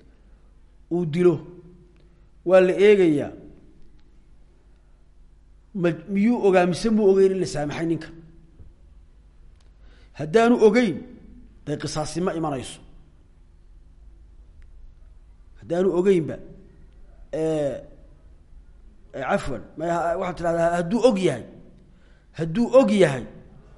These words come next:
oo loona xukumay. Wuu og yahay, markaasaa la xukumayna in aanay qisaasi jirin. Iyadoo saasi ay dhacday, ayuu, ayuu dilay.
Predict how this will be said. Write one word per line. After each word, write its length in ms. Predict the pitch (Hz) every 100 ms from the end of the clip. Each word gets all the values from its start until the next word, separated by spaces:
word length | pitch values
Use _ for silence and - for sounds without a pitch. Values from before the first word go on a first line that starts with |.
| - -
oo 180 | 202 214
loona 420 | 220 214 220 247
xukumay. 540 | 269 - 180 170 180 175 - - - - - - - - - - - -
Wuu 160 | 165 180
og 180 | 196 233
yahay, 300 | 220 214 254 294 - - - -
markaasaa 580 | - 170 196 185 - 240
la 180 | 220 202
xukumayna 720 | - 214 - 202 196 196 240 262 - - - - -
in 140 | 247
aanay 300 | 220 226 247
qisaasi 460 | 233 220 208 196 202
jirin. 340 | 156 208 208 202 - - - - - - _ _ _ _ _ _ _ _ _ _
Iyadoo 380 | 220 247 294 262
saasi 480 | - 285 285 - 190 175 -
ay 180 | 185 190 -
dhacday, 400 | 175 139 156 139 - - - - - - -
ayuu, 540 | 180 196 196 214 240 214 - - -
ayuu 260 | 196 214 226
dilay. 300 | 156 180